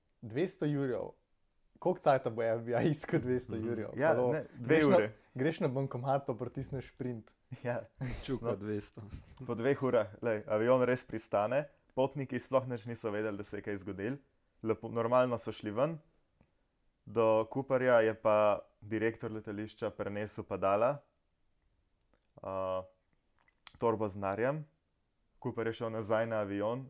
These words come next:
Speaker 3: avion so natankali in pilotom je ukazal,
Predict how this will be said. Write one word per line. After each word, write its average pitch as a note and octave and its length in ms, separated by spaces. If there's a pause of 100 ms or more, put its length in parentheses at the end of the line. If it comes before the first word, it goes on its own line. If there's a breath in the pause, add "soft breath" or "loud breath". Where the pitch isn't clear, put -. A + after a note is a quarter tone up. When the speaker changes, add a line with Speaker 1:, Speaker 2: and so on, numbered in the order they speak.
Speaker 3:
avion G#2 360
so A#2 160
natankali G#2+ 580
in G#2+ 100
pilotom A2 520
je G#2 80
ukazal, G#2 520